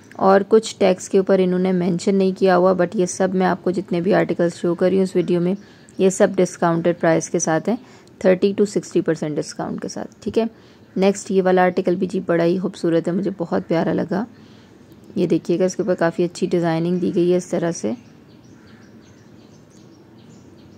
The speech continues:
और जी इसके ऊपर भी जो है ये बहुत प्यारे से स्लीव्स हमें मिल रहे हैं। इसके टैग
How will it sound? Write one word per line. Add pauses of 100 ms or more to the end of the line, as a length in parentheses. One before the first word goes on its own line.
(800)
और
जी (120)
इसके
ऊपर
भी
जो
है
ये
बहुत
प्यारे
से
स्लीव्स
हमें
मिल
रहे
हैं। (2000)
इसके
टैग